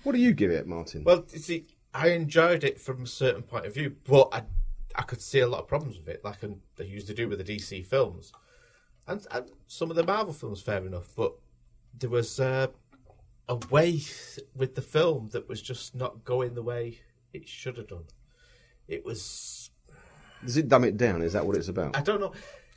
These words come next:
Speaker 2: It just seemed to sort of, like, gloss over a lot of things, and there was a lot of montages early on, obviously, but, uh, the action scenes,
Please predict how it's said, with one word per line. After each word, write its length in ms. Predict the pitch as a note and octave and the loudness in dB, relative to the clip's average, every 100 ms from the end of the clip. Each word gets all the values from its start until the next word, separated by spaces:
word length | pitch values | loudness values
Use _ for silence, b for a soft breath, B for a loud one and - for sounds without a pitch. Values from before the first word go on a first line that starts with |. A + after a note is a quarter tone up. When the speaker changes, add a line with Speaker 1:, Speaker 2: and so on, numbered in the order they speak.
| _ | _
Speaker 2:
It 160 | - - | -12 -4
just 200 | D#3 - | -4 -2
seemed 200 | F3+ D#3 | -6 -6
to 100 | D3 | -8
sort 200 | - - | -6 -8
of, 60 | |
like, 180 | B2+ - | -8 -4
gloss 260 | C3+ C3+ C#3+ | -2 0 4
over 260 | C#3 C3+ | 2 4
a 40 | B2+ | 2
lot 140 | C3+ | 0
of 80 | - | -2
things, 400 | C#3+ D3+ F3 - - - | -2 -4 -6 -16 -18 -14
and 300 | G2+ A2 G#2+ | -10 -8 -6
there 80 | G#2+ | -6
was 140 | G#2 G#2+ | -6 -6
a 60 | |
lot 140 | A2+ - | -6 -6
of 60 | |
montages 800 | G#2+ A2+ A2+ B2 B2 A#2+ B2+ A2+ | -4 -4 -6 -6 -4 -4 -4 2
early 300 | A#2 A#2 G#2+ | 4 4 0
on, 200 | A#2 C3+ | -6 -4
obviously, 520 | B2+ B2+ B2+ - C#3+ | -6 -6 -8 -8 -8
but, 200 | D3 A#2 - - | -6 -10 -8 -8
uh, 400 | A2+ A2 A2 A2+ - b b b b b _ _ - _ - - | -6 -4 -4 -8 -12 b b b b b _ _ -20 _ -14 -6
the 160 | B2 | -4
action 360 | C#3+ - - D3 | -2 -4 -4 -4
scenes, 540 | - C#3+ D3 D3 - | -2 -2 0 -2 -6